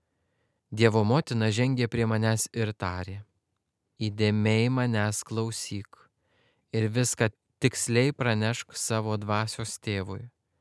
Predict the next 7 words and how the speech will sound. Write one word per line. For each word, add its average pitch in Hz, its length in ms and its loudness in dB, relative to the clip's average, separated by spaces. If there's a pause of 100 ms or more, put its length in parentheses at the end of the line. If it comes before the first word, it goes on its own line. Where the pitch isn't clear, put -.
(560)
Šis - 200 0
škaplierius 120 640 2
yra 110 180 2
gynybinis 120 720 0
ginklas, 117 680 -2 (560)
tvirtybės 135 720 2
skydas, 107 640 -2